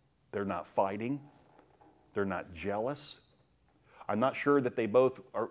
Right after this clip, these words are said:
that Jonathan realizes, but I think he does. I think he, I think when he heard David speak to his father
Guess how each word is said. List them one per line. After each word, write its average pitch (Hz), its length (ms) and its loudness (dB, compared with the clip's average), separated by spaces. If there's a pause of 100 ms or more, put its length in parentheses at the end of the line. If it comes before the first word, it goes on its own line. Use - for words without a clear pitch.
that 107 280 -4
Jonathan 120 500 -2
realizes, 139 800 2 (1400)
but 110 100 2
I 117 80 2
think 143 200 0
he 143 80 -2
does. 98 440 -4 (760)
I 113 80 4
think 143 240 2
he, 123 200 -2 (240)
I 127 80 8
think 170 260 0
when 135 140 4
he 156 140 4
heard 165 480 0
David 143 360 4
speak - 460 2
to 117 80 -2
his 127 200 -4
father 117 500 2